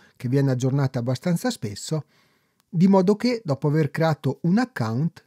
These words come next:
dalla schermata principale, per aggiungere l'N V R, dovremo semplicemente cliccare sul simbolo del più che si trova qui in alto a destra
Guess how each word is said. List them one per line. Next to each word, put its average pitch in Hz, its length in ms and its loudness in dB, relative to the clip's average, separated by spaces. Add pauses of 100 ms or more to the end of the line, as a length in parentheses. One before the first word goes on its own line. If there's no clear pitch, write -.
(600)
dalla 196 320 2
schermata 151 460 0
principale, 220 760 -2 (220)
per 160 160 -2
aggiungere 147 600 4
l'N 143 340 2
V 233 140 2
R, 123 340 -4 (240)
dovremo 151 460 2
semplicemente 202 1080 2
cliccare 143 500 -2
sul 127 180 -6
simbolo 123 340 0
del 135 160 0
più 262 320 0
che 135 100 -8
si - 160 -8
trova 131 300 -2
qui - 140 -6
in 131 60 0
alto 135 180 -4
a 233 80 2
destra 147 500 -6